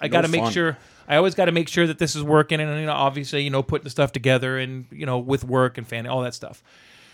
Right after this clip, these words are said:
Speaker 1: So, but I never really do anything different on the computer. I always have the same tabs open on my browser. I never really, I, this, this week I expanded a little bit. And boy, did I hit the fucking jackpot.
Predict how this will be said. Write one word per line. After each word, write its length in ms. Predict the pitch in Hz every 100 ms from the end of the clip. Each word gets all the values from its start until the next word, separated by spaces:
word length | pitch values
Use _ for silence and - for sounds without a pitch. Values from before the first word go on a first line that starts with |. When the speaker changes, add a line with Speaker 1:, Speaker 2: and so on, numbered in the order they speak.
| - -
Speaker 1:
So, 280 | - 196 190
but 120 | - 196
I 60 |
never 320 | 240 359 370
really 320 | 269 254 262 190
do 240 | 196 240
anything 380 | 196 190 185 151
different 320 | 170 180 160
on 40 |
the 60 | 135
computer. 380 | 135 135 156 127
I 40 |
always 140 | 143 175
have 140 | 180
the 80 | 190
same 280 | - 175 175
tabs 380 | 160 151 151
open 240 | 147 151 151
on 140 | 147
my 100 | 151
browser. 480 | 143 139 131 127 139
I 60 | 135
never 240 | 139 151
really, 320 | 147 147 127 -
I, 140 | 151
this, 280 | 151 160 220
this 220 | - 247 -
week 160 | 214
I 120 | 185
expanded 540 | 165 - - 147 143 135
a 40 |
little 200 | 127 123
bit. 280 | 120 113 - _ _ _ _ _ _ - -
And 320 | - 151 131 -
boy, 360 | 226 233 226
did 80 | 180
I 180 | 160 175
hit 240 | 143 170
the 80 | -
fucking 380 | - 147 135 123
jackpot. 760 | 120 127 123 - 135 123 98